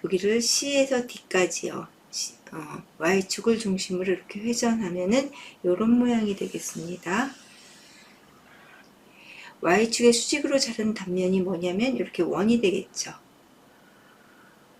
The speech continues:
요 원은 반지름이 에프와이의 절대값을 놓는 게 좋겠어요. 요 경우는 지금 양수기 때문에, 요게 양수기 때문에,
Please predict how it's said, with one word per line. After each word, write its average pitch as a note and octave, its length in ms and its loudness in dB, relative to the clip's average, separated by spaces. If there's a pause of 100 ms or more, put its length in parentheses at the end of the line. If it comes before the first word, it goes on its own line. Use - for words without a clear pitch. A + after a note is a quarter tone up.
(1700)
요 G#3+ 180 10
원은 F#3+ 520 2 (1000)
반지름이 G#3 760 2 (220)
에프와이의 F#3+ 680 2
절대값을 A#3+ 760 -2
놓는 F#3 160 0
게 F#3+ 80 -2
좋겠어요. D#3 640 -6 (320)
요 F#3+ 80 8
경우는 B3+ 420 2
지금 A#3 300 0
양수기 G3+ 580 -4
때문에, F#3+ 600 0
요게 F3+ 220 2
양수기 F#3+ 540 -4
때문에, A3 540 0